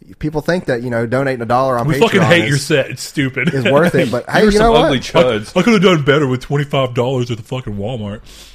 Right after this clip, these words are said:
Speaker 1: Yeah,
Speaker 3: I
Speaker 1: this was
Speaker 3: spent
Speaker 1: thirty dollars at
Speaker 3: five dollars at the
Speaker 1: Walmart, so I dare you to try.
Speaker 2: <laughs> It's true. Look,
Speaker 3: Oh,
Speaker 2: Blaze,
Speaker 3: you went to Walmart, not the Dollar,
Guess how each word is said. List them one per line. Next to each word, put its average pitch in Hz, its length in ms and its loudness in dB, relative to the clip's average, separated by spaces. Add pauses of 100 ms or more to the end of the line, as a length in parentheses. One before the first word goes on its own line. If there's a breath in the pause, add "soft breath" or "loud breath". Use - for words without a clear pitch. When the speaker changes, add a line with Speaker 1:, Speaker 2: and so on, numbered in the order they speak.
(500 loud breath)
Speaker 1:
Yeah, 135 160 -2
Speaker 3:
I 127 60 2
Speaker 1:
this 123 80 0
was 120 80 -6
Speaker 3:
spent 98 140 -6
Speaker 1:
thirty 175 180 6
dollars 139 480 2
at 117 60 2
Speaker 3:
five 123 100 0
dollars 147 280 4
at - 60 -6
the 147 40 2 (380)
Speaker 1:
Walmart, - 160 -4
so - 100 -6
I 139 100 0
dare 151 260 4
you 185 100 0
to 180 100 0
try. 127 680 2
Speaker 2:
<laughs> - 60 -16 (1000 loud breath)
It's - 120 -20
true. 156 140 -8
Look, 127 200 -4
Speaker 3:
Oh, 117 120 4
Speaker 2:
Blaze, 117 100 4
Speaker 3:
you 117 80 0
went 127 120 0
to 95 60 -6
Walmart, 110 360 -2
not 98 140 -4
the - 60 -12
Dollar, 101 340 -6